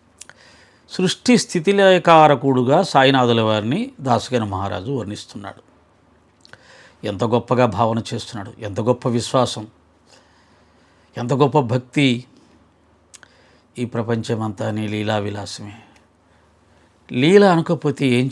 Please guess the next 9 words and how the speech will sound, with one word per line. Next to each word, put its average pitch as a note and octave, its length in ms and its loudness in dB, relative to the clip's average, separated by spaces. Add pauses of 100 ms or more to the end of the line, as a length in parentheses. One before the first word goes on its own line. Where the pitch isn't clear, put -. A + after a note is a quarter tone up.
చేయగలుగుతాం A2 520 -6
చెప్పండి? - 360 -14 (2250)
లీల C3+ 380 4
అనుకోకపోతే B2 760 2
ఏమీ A2+ 380 0 (140)
చేయలేము. G2 260 -14 (720)
ఎందుకంటే C3+ 800 -4 (3750)
ఈ D3 120 2
యొక్క A2+ 460 0